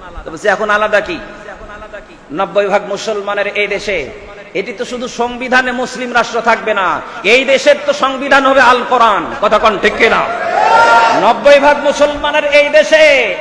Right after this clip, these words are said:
এই দেশের সংবিধান কি হবে? কি হবে? জোরে বলুন। সংবিধান তো আল কোরআন হওয়ার কথা।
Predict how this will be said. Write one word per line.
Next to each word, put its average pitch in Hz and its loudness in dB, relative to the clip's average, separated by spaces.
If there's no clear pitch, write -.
এই 277 2
দেশের 302 2
সংবিধান 294 0
কি 277 -2
হবে? 285 4
কি 226 0
হবে? 269 4
জোরে 240 4
বলুন। 339 6
সংবিধান 240 -4
তো 233 -2
আল 220 0
কোরআন 233 2
হওয়ার 196 2
কথা। 156 -4